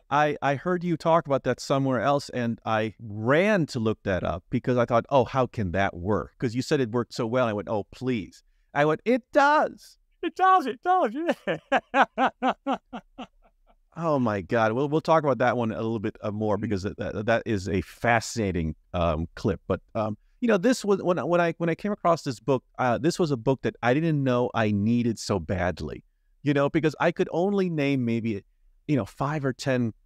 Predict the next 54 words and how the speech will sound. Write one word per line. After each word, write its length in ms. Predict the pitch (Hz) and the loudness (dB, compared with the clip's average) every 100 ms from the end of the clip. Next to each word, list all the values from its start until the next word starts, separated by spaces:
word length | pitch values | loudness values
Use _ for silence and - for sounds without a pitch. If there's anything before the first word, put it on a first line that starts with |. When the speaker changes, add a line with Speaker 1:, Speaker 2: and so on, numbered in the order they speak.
| _ | _
Speaker 1:
Stones 340 | - 143 127 - | -4 2 2 0
cover 280 | 127 104 | -2 -2
songs, 480 | 98 90 67 - - _ _ - | -2 -4 -6 -8 -18 _ _ -4
you 100 | 131 | 0
know, 240 | 131 127 - | 2 0 0
and 320 | 131 123 110 | -2 -2 -4
I 160 | 117 123 | -6 -6
thought, 300 | - 120 - _ 143 | 0 0 0 _ -4
"I, 120 | 165 | 0
there's 200 | 214 202 | 0 0
no 140 | 214 | 0
way 240 | 180 190 170 | 0 0 0
I 80 | |
could 220 | 160 139 - | 0 -4 -6
possibly 540 | 143 151 - 131 127 | -6 -6 -4 -2 0
amass 500 | 110 107 107 107 - | 0 0 0 -2 -4
in 100 | 101 | -4
my 200 | 98 95 - _ _ - | -2 -4 -8 _ _ -6
collection 460 | 135 127 - 120 - _ _ _ _ _ 151 | 0 0 0 -6 -6 _ _ _ _ _ 2
all 260 | 175 180 | 4 4
the 100 | 156 | 2
ones, 380 | 127 120 117 110 | 2 2 2 0
at 60 | 139 | 0
least 240 | 160 - _ - | 0 -4 _ -2
five 240 | 117 87 | -2 -2
hundred 560 | - 135 147 120 - - 117 | -6 0 0 0 -4 -6 -2
of 160 | 95 | 0
them 200 | 90 87 | 0 0
like 220 | 98 95 | 0 -2
you 140 | 127 127 | -2 -2
have." 260 | 98 - | -2 -4
So, 440 | - 170 139 - - - - | 0 0 0 -6 -14 -14 -6
you 140 | 185 | -2
know, 240 | 151 90 - _ _ - | -2 -2 -10 _ _ -2
first 240 | 214 - | -2 0
thought 140 | 175 | 0
that 120 | 156 - | 0 -2
comes 200 | 151 147 | -2 0
to 40 | |
mind 160 | 139 135 | 0 0
is, 80 | |
what 320 | 117 143 165 - | 0 0 2 4
brought 240 | 165 - | 2 2
you 80 | 139 | -2
to 140 | - | -2
this 180 | 107 - | -4 -2
idea, 360 | 107 92 104 110 | -4 -2 -2 -2
and 100 | 107 | -4
how 240 | - 156 | -4 0
long 160 | 175 175 | 0 0
did 100 | 143 | -2
it 140 | - | -4
take 300 | - 92 - | -2 -2 -2
you 120 | 90 | -8